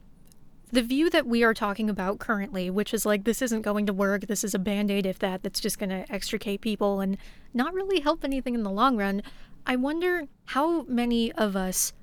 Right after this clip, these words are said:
hold this view. If it's just a generation thing, if it's just a somebody who owns property o-, or owns property mentality. Is it easier for us to think this way because we do not own property or have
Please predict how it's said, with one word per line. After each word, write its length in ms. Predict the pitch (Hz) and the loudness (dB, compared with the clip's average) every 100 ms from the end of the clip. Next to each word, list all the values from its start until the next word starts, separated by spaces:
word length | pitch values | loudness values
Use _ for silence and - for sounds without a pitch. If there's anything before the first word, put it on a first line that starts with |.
| - - | -20 -2
hold 300 | 240 214 190 | 0 2 0
this 180 | 196 | -2
view. 380 | - 208 196 - - - - - - | -2 -4 -4 -8 -12 -20 -20 -20 -4
If 160 | 277 254 | -2 0
it's 140 | 208 | -2
just 200 | 254 - | -2 0
a 60 | 214 | 0
generation 680 | 196 190 190 254 269 302 | -2 -2 -2 -2 -2 -4
thing, 320 | 285 302 302 302 - - - - | -4 -4 -4 -8 -14 -20 -20 -2
if 320 | 233 190 190 | 0 0 -2
it's 320 | 226 240 - - | -2 0 -2 -4
just 280 | - 202 - - | -4 -2 -4 -4
a 220 | 247 208 | -2 0
somebody 400 | 196 226 214 214 | -2 -2 -2 -2
who 140 | 208 208 | -2 -2
owns 220 | 196 202 | -4 -6
property 580 | - 240 254 294 302 302 | 2 2 2 0 0 -2
o-, 280 | 285 285 - | -4 -6 0
or 220 | 262 226 311 | 2 2 0
owns 160 | 233 214 | -4 -2
property 400 | 254 285 302 302 | 0 0 0 -4
mentality. 800 | 302 294 285 285 285 277 277 - - - - _ - | -6 -4 -4 -2 -2 -2 -6 -10 -20 -20 -20 _ -10
Is 220 | - 226 | -2 0
it 260 | 233 226 - - | 0 -2 -4 -4
easier 400 | 247 226 233 226 | -2 0 0 2
for 160 | 240 | 2
us 140 | 208 202 | 0 -2
to 100 | 214 | -2
think 220 | 254 262 | 0 0
this 180 | 285 - | 0 0
way 140 | 254 | 0
because 340 | 220 - 226 220 | 0 -2 -2 -2
we 120 | 240 | -2
do 140 | 277 | -2
not 240 | 277 285 - | -4 -4 -4
own 240 | 277 294 | -4 -4
property 560 | - 277 277 294 302 302 | -2 -2 -2 -4 -6 -6
or 200 | 262 262 | -6 -4
have 360 | 285 285 277 | -2 -2 -4